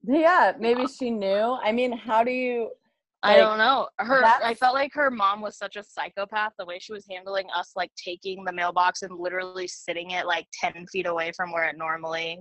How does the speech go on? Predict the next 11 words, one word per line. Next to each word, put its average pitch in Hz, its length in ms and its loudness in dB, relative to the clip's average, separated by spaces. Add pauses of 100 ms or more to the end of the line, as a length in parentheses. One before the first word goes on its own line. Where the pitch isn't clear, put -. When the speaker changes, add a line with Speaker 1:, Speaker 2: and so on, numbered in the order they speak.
Speaker 2:
was. 160 500 -2 (340)
Speaker 1:
<laughs> 392 160 0
Speaker 2:
She - 180 -4
was 202 160 0
acting 196 360 0
like 190 160 -8
such - 400 -2
a 180 160 -4
Nazi 160 480 -6
over 214 300 -6
that, 233 360 -2